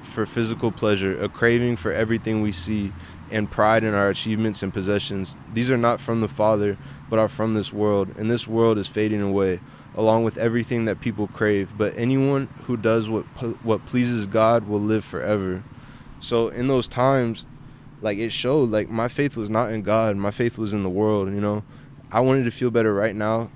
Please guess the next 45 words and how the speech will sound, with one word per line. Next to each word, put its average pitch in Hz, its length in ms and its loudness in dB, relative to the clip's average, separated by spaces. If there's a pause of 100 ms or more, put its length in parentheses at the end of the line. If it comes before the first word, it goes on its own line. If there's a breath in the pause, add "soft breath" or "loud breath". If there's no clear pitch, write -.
(220)
so 110 280 0
what 110 320 -2
can 123 120 2
I 113 40 2
do 110 140 -4
to 104 100 -4
feel 107 200 -4
better? 98 360 0 (440 loud breath)
You 107 80 -4
know, 110 120 2
what, 117 260 0
what 120 140 0
can 127 100 -2
I 120 80 -2
grab? 107 340 0
What 110 140 -2
can 127 120 -4
I 117 60 -2
smoke 110 360 -6
on? 104 200 -4
What 107 120 -4
can 120 120 -4
I 110 240 0 (100)
look 120 260 -4
at? 107 200 0
What 110 120 -4
can 120 120 -2
I, 110 260 0 (300 loud breath)
can 117 140 -2
I 110 40 2
listen 113 360 -2
to? 107 320 -2
What 101 200 -2
can 117 120 -2
I 107 60 0
watch? 107 500 0
You 110 60 -6
know, 107 180 -2
that's 110 240 -2
what 127 60 -4
it 113 40 -2
was 101 120 -4
all 101 180 -2
about. 104 400 -2 (400 loud breath)
And, 104 440 -2